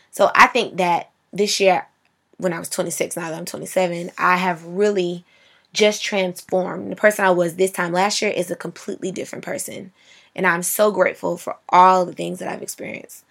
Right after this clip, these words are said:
the good, the bad, the pretty, and the ugly, the things that make me cry, the things that make me happy, because it's made me a complete and total different person. Now, um, I have all these things listed out. Um,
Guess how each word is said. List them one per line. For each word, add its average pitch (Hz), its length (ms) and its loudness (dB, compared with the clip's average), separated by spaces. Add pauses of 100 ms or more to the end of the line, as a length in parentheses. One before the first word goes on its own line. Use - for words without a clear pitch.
(260)
the - 80 -12
good, 175 420 2
the 147 80 -12
bad, 139 540 -2
the - 80 -20
pretty, 175 420 -2
and - 140 -10
the - 140 -8
ugly, 165 580 -2
the - 80 -16
things 180 280 0
that 165 100 -2
make 123 140 -8
me 190 80 -10
cry, 196 380 4
the - 100 -12
things 175 240 -6
that 175 100 -8
make 160 160 -10
me - 80 -14
happy, - 440 0
because - 420 -4
it's 165 220 -8
made 170 200 -8
me 156 140 -10
a - 100 -10
complete - 520 -10 (100)
and - 100 -14
total - 500 -12
different - 320 -16
person. - 460 -14 (1400)
Now, 180 640 8 (400)
um, 170 240 -2
I 180 80 4
have 196 280 4
all 190 180 8
these 277 160 0
things 254 220 -4
listed 220 280 -4
out. 156 300 -2 (520)
Um, - 340 -16